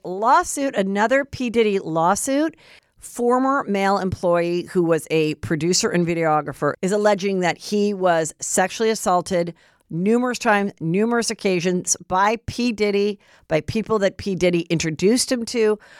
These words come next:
by situations that this person was put into. He's suing for thirty million dollars. And, um, already there are discrepancies in his lawsuits coming forth. He said that there was a guy named, um, Stevie J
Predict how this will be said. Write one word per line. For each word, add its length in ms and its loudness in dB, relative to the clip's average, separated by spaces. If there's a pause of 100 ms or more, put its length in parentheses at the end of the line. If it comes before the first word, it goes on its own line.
(120)
by 120 2
situations 720 -2
that 160 2
this 140 -6
person 400 0
was 140 -2
put 300 -2
into. 560 0 (320)
He's 280 0
suing 320 2
for 240 -2
thirty 340 0
million 380 0
dollars. 600 0 (360)
And, 540 -2 (400)
um, 360 2 (200)
already 420 0
there 240 0
are 380 0
discrepancies 920 0
in 120 0
his 180 -2
lawsuits 480 2
coming 300 0
forth. 400 -2
He 100 -6
said 280 2
that 120 -6
there 140 0
was 240 0
a 120 0
guy 500 0 (360)
named, 640 0
um, 380 2 (260)
Stevie 540 -2
J 720 0